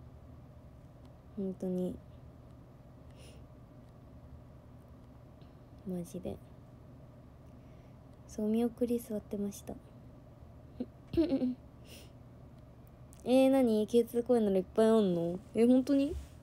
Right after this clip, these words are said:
いっぱいあんの？教えてよ。何？教えて。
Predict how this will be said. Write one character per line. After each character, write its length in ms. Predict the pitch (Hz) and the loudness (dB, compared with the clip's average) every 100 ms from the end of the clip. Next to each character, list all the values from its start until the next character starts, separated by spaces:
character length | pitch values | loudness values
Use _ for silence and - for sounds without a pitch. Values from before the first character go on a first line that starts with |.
| - | -16
い 20 | |
っ 40 | 226 | -12
ぱ 120 | - 302 | 0 2
い 40 | |
あ 40 | |
ん 160 | 294 190 | 2 0
の？ 80 | - | -6
教 40 | 214 - | -10 -2
え 80 | 262 | 0
て 120 | 247 | 4
よ。 120 | 208 - - - - - - - - - - - - - - | 2 0 -16 -20 -20 -20 -20 -20 -20 -20 -20 -20 -20 -20 -6
何？ 260 | 202 175 180 - - 196 | -4 -4 -6 -14 -16 -14
教 60 | 190 | -8
え 80 | 196 | -8
て。 240 | 190 202 | -4 -6